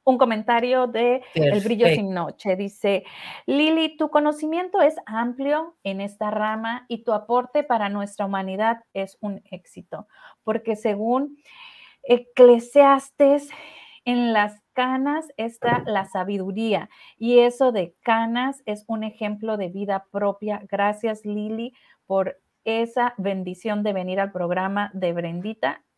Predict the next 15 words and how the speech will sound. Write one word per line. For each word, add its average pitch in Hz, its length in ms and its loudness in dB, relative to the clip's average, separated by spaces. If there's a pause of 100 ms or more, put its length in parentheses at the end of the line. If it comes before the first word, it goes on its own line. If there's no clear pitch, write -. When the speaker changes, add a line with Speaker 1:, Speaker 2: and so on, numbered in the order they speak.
Speaker 1:
la 196 220 4
de 185 120 0
las 170 180 -2
cejas 226 360 -6
finas 254 480 -2
con 208 200 -2
la 185 100 4
voz 208 180 6
<laughs> - 60 -14
sutil 247 360 6 (1040)
que 240 360 2 (360)
apega 226 840 2
a 185 160 2
la 190 380 4
personalidad 170 920 -2